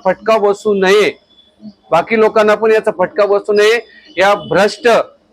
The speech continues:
प्रशासन जो आहे कल्याण डोंबिवली महानगरपालिकेचा अतिशय भ्रष्ट प्रशासन आहे. ते रोडचे झोल, कॉन्क्रीटचे झोल करण्यापेक्षा आरोग्य आणि शिक्षणावरती खर्च करा,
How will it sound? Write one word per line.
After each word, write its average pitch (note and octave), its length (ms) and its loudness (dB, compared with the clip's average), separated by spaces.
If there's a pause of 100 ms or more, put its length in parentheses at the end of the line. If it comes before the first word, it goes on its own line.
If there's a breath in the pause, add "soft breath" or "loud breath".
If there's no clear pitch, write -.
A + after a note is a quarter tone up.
(120)
प्रशासन A3 560 0
जो G#3+ 60 0
आहे F3+ 380 2
कल्याण F#3 560 -2
डोंबिवली F#3+ 320 0
महानगरपालिकेचा F#3 760 0
अतिशय F#3+ 440 -2
भ्रष्ट F#3 360 -2
प्रशासन E3 560 -2
आहे. D#3+ 280 2 (480 loud breath)
ते G#3+ 240 2
रोडचे G#3+ 540 0
झोल, G#3 280 0 (240)
कॉन्क्रीटचे G3 500 0
झोल G3+ 280 0
करण्यापेक्षा G#3+ 720 0 (420 loud breath)
आरोग्य A3 360 2
आणि A3+ 220 2
शिक्षणावरती A3 640 -2
खर्च G#3 360 -2
करा, G3 280 2